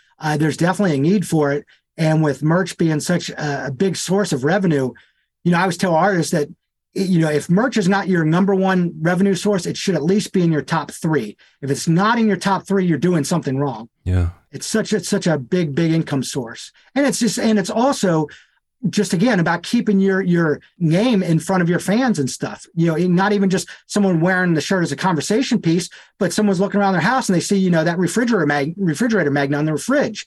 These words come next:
Speaker 1: you know, or something like that, or they have the button on the jacket, or,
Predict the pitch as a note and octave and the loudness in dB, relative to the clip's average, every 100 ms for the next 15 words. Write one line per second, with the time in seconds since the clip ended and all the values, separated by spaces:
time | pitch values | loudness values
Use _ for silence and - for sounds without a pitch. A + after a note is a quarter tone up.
0 | - _ _ D#3 D#3 D#3+ F3 - G#3 G3 | -18 _ _ -2 2 2 2 0 -2 0
1 | F3+ G#3+ A#3+ G#3 D3+ E3+ D#3+ C3 A#3 F#3 | 0 0 0 0 0 0 0 0 0 0
2 | E3 D3 E3 G3 G#3+ E3 C#3+ C#3 C3 | 0 0 0 0 0 0 0 0 -2